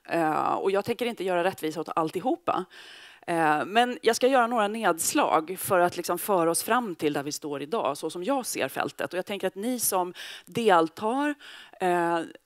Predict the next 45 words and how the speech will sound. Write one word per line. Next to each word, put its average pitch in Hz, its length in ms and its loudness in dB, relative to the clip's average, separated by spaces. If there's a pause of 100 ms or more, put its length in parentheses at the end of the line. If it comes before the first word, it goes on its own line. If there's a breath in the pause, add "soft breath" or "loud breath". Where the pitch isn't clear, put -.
(880)
i 190 120 4
den 180 140 4
här 160 160 -2
konferensen 151 580 -2
är 190 220 0
intresserade 240 500 -2
av 240 60 0
de 214 100 -4
här 156 80 4
frågorna 151 340 -2
och 156 100 -4
kan 254 280 4
väldigt 196 240 0
mycket. 156 400 -4
Så 196 60 -2
att 190 80 -4
jag 214 60 -2
hoppas 208 320 -2
att 190 120 -2
vi, 185 120 -2
det 196 80 -2
här 185 160 2
blir 170 180 -2
som 165 160 -6
en 156 80 -2
slags - 360 -6 (440 loud breath)
dialog 220 720 4
oss - 380 -2
emellan, 147 640 2
eh, 143 320 -4
och 185 180 -4
ni 185 100 -4
kan 196 140 -6
ha 190 80 -2
egna 202 360 -2
bilder. 160 460 0 (480 loud breath)
Och - 160 -6
jag 165 40 -6
hoppas 170 280 -6
att 156 80 -12
sätta - 200 -8
igång 143 300 -12 (380)
tankar 139 460 -2
om - 120 -10
dem. 143 240 -4